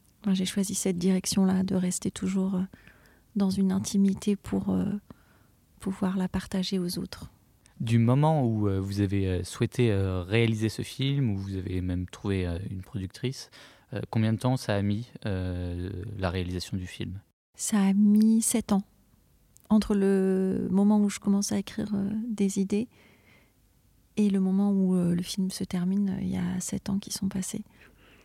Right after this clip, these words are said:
Speaker 1: J'ai commencé à travailler dessus toute seule. Et ensuite, j'ai rencontré une productrice et là, ça a été Carole Chassin et ça a été beaucoup plus rapide. Mais oui, c'est très long.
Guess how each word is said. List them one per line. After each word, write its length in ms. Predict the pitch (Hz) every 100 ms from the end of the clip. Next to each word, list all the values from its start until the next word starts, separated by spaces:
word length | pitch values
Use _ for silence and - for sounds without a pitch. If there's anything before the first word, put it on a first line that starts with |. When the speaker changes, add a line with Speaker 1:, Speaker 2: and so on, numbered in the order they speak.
| _ _
Speaker 1:
J'ai 120 | - 196
commencé 360 | 196 190 -
à 60 | 190
travailler 420 | - 180 185 185
dessus 220 | - -
toute 220 | - 185
seule. 360 | - 190 202 294 294 _ _ _ _ _ _ _ _ _ _ _ -
Et 920 | 190 185 180 185 185 185 202 196 202 - -
ensuite, 380 | 185 - - -
j'ai 80 |
rencontré 480 | 185 185 196 - 196
une 140 | 190 190
productrice 600 | 196 196 - - 196 190
et 40 |
là, 100 | 190
ça 160 | - 190
a 20 |
été 380 | 190 - - - -
Carole 260 | 190 180 185
Chassin 320 | - - 202 -
et 80 |
ça 140 | 196 190
a 20 |
été 140 | 180
beaucoup 280 | 185 190 -
plus 380 | 196 - 190 190
rapide. 460 | 185 180 - 269 - _ _ _ _ _ _ _ _ _ _ _ -
Mais 240 | 190 185
oui, 160 | 180 185 _ -
c'est 220 | - -
très 180 | - 208
long. 140 | 185